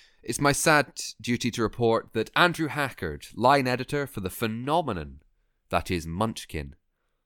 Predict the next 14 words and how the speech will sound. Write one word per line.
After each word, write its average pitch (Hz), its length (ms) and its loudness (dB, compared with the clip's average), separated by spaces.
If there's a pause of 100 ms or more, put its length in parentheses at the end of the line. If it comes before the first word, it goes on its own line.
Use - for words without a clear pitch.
(340)
for - 80 -20
the 92 60 -4
last 92 260 -4
twelve 127 340 -4
years, 95 520 -10 (640)
passed 123 280 2
away 104 240 2
on 85 260 -4
June 117 280 -4
the 110 80 -4
seventeenth 95 600 -2
from 80 200 -10
brain 80 260 -2
cancer. 67 540 -12